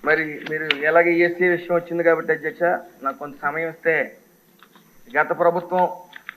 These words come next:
ఈ ఎస్సీ ఆసుపత్రి మీద ఎంత చిత్తశుద్ధితో ఉంది, ఈ ప్రభుత్వం వచ్చిన ఈ ఐదు నెలల్లో ఏం చేసింది అనేది చెప్పదలిచాను అధ్యక్ష. గత ప్రభుత్వం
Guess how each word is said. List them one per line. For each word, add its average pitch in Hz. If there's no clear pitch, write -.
ఈ 156
ఎస్సీ 170
ఆసుపత్రి 170
మీద 165
ఎంత 147
చిత్తశుద్ధితో 156
ఉంది, 156
ఈ 170
ప్రభుత్వం 165
వచ్చిన 165
ఈ 160
ఐదు 147
నెలల్లో 156
ఏం 156
చేసింది 151
అనేది 151
చెప్పదలిచాను 143
అధ్యక్ష. 104
గత 165
ప్రభుత్వం 180